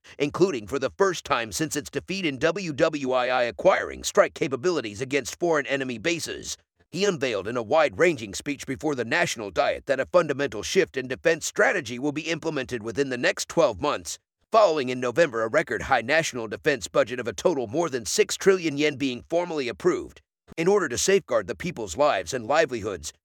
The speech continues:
we will examine all the options, including the capability to attack enemy bases, and fundamentally strengthen our defense posture with a sense of speed." Stop. Don't look now, but even farmers' markets and food charities exude white supremacy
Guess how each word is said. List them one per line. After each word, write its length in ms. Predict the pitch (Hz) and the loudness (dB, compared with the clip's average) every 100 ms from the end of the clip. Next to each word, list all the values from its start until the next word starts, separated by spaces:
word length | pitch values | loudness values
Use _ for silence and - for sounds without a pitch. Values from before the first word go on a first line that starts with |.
| _ | _
we 140 | 165 | -2
will 140 | 165 135 | 0 0
examine 440 | 107 170 175 123 | 2 4 4 2
all 140 | 139 127 | 0 0
the 120 | 120 | 0
options, 540 | 165 - 113 67 - - - | 0 0 -6 -8 -14 -12 -8
including 460 | 139 156 214 208 | -2 0 0 -2
the 80 | 147 | -4
capability 600 | - 160 120 156 139 113 | -4 -6 -4 -4 -2 -6
to 120 | 127 135 | -4 -6
attack 320 | - 170 156 | 0 0 2
enemy 280 | 147 156 131 | 0 0 -2
bases, 580 | 165 180 127 92 - - _ _ _ _ | -2 -2 -2 -8 -10 -12 _ _ _ _
and 160 | 165 156 | -4 0
fundamentally 560 | 190 156 143 131 120 101 | 2 2 0 0 -2 -4
strengthen 400 | - 202 139 110 | 2 2 2 -2
our 160 | 117 | -2
defense 340 | 104 - 156 - | 0 2 2 4
posture 400 | 160 156 - 113 | 2 2 0 -6
with 160 | 110 117 | -6 -4
a 60 | |
sense 280 | - 160 151 | -2 -2 -2
of 140 | 123 | -6
speed." 400 | - - 139 101 - _ | -6 -8 -8 -10 -20 _
Stop. 460 | - - 165 123 - _ _ - | -2 2 4 2 -6 _ _ 0
Don't 220 | 233 180 | 2 2
look 160 | 151 | -2
now, 300 | 123 82 76 - - | -2 -4 -6 -8 0
but 120 | 151 | 2
even 220 | 151 139 | 2 -2
farmers' 420 | - 156 135 107 | 0 2 0 -2
markets 400 | 123 143 - 98 | 0 0 0 -6
and 160 | 123 98 | -6 -6
food 200 | 220 170 | -8 -4
charities 460 | - 165 101 92 107 | 2 2 2 -4 -8
exude 360 | 98 117 160 | -8 -6 -4
white 240 | 107 135 110 | 0 0 0
supremacy 720 | 113 - 180 143 - 104 | -6 2 4 4 -4 -8